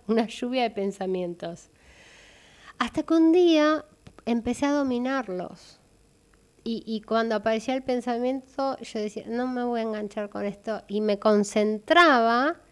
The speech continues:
en la voz del profesor. Y lo logré.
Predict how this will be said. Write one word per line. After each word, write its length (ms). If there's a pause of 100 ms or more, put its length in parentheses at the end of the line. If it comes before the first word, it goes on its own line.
(400)
en 200
la 140
voz 520
del 200
profesor. 680 (1200)
Y 120
lo 160
logré. 440